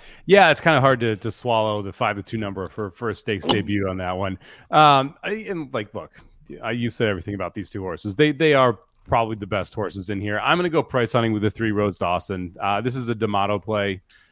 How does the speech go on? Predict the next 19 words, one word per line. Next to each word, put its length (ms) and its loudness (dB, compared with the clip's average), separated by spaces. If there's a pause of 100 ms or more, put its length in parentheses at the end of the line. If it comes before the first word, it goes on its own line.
(140)
It, 140 -4
when 160 2
he 140 0
puts 180 -2
a 60 -2
horse 240 -4
like 160 -6
this 180 -4
back 300 0
into 160 -8
stakes 280 -8
company 380 -8
after 240 -6
losing 320 -6
like 140 -10
it 100 -8
did 180 -6
two 160 -8
back 300 2